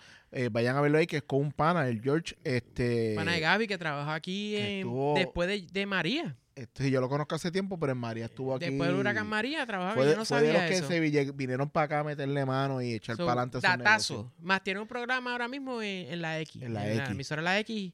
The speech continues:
Speaker 1: Este,
Speaker 2: de radio.
Speaker 1: correcto. A las siete, nuestro compañero Jan con Hablando Miel, que de verdad, ese, esa es la crema de, de, de Jan es esa. Jan nació para dar noticias, cabrón. Qué,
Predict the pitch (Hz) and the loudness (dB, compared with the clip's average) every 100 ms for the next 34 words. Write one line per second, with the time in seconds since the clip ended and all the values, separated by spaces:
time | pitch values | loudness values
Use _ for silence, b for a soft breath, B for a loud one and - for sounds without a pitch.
0 | - 160 139 135 131 160 160 143 135 127 | -8 2 4 4 2 0 6 8 8 4
1 | 123 123 117 110 101 90 123 135 135 - | 0 -2 -2 -4 -6 -2 2 4 2 -2
2 | 98 - 139 139 - 156 165 175 196 185 | -6 2 6 6 4 6 8 8 8 10
3 | 185 180 170 165 151 147 - 143 143 139 | 10 12 10 10 8 6 0 0 2 2
4 | 135 143 160 156 165 175 170 151 156 147 | 4 6 6 8 8 8 2 0 0 2
5 | 139 139 147 151 151 160 196 208 b b | 0 2 2 2 0 2 2 0 b b
6 | b 135 127 120 117 135 165 165 - 156 | b 2 4 6 6 8 8 6 0 -4
7 | 123 170 165 160 147 170 160 - - 131 | -2 2 4 2 0 -2 -2 -6 -4 0
8 | 120 127 139 151 165 156 - 151 135 139 | 2 2 2 2 2 0 -2 -2 -2 -2
9 | 131 143 151 110 101 98 _ _ _ _ | -2 -2 -4 -6 -6 -10 _ _ _ _
10 | _ _ _ _ _ 113 117 123 - 120 | _ _ _ _ _ -8 -4 -2 -2 -2
11 | 101 95 98 87 85 - - 80 - - | -2 -6 -10 -12 -18 -20 -20 -20 -20 -20
12 | _ _ _ _ _ _ _ _ - | _ _ _ _ _ _ _ _ -20